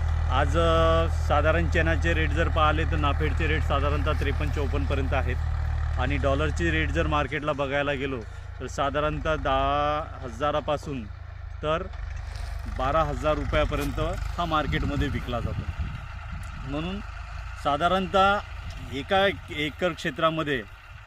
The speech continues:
अ, नऊ दहा क्विंटल जरी या हरभऱ्याचं प्रोडक्शन झालं तरीसुद्धा या हे, अ, हा चणा एकरी एक लाख रुपयाचं उत्पन्न देऊन जाऊ शकतो. म्हणून या उद्देशानं मी या क्ष-, यावर्षी सोयाबीनची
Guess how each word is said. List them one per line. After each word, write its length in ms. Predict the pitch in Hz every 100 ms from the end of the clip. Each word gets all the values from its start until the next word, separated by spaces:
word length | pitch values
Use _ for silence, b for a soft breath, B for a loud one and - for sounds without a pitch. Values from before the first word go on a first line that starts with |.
| - -
अ, 60 | 127 135 139 139 139 139
नऊ 260 | 139 143 170
दहा 180 | 170 175
क्विंटल 420 | - 175 170 185
जरी 320 | 170 185 190 202 - -
या 240 | 147 160 160
हरभऱ्याचं 500 | 151 139 156 147 160
प्रोडक्शन 420 | 143 135 139 151 143
झालं 260 | 135 139 117 98 - - - - 147
तरीसुद्धा 580 | 156 190 190 143 165
या 400 | 160 160 165 170 170 - - - 151
हे, 340 | 151 156 165 - - 131
अ, 180 | 120 120
हा 120 | 151 156
चणा 260 | 160 139 113 - - - 135
एकरी 400 | 139 - 165 160 -
एक 220 | 156 147
लाख 140 | 147 143
रुपयाचं 460 | 143 127 143 120 147
उत्पन्न 400 | 127 - 139 143
देऊन 320 | 123 131 143
जाऊ 220 | 127 143
शकतो. 360 | 135 117 - 113 - - - - - 117
म्हणून 280 | 135 180
या 200 | 175 160
उद्देशानं 540 | 156 143 151 160 147 147
मी 180 | 147 143
या 140 | 131
क्ष-, 440 | - - 131 127
यावर्षी 480 | 127 127 123 - 147 170 - - - - -
सोयाबीनची 1000 | 151 147 147 160 - 170 175 175 175